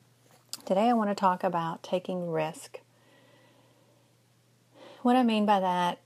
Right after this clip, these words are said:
is what is holding us back from those risks. Is it our instinctual nature to protect ourselves?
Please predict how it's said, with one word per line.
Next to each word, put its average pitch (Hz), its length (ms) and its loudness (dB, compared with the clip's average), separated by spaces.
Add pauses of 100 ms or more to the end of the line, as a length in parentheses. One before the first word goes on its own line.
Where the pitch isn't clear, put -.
is 170 520 -4 (1200)
what 202 580 -4
is 196 160 -8
holding 185 380 0
us 175 160 -6
back 160 480 -2
from 170 140 -2
those 160 260 -6
risks. - 480 -10 (520)
Is 180 220 -2
it 170 260 -2 (200)
our 160 240 -4
instinctual 175 560 -6
nature 170 560 -2
to - 120 -8
protect 170 400 -6
ourselves? 240 520 0